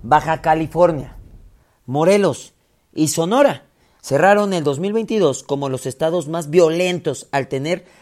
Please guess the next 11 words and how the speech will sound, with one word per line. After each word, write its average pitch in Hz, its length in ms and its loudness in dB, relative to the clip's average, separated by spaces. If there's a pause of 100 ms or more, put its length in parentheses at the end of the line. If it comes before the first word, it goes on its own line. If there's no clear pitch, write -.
la 127 120 2
mayor 139 300 0
tasa 180 440 2
de 139 80 0
homicidios 175 480 -2
dolosos 185 560 2
del 175 320 0
país. 135 400 0 (500)
Tan 151 180 2
solo 247 300 4
Colima 233 480 4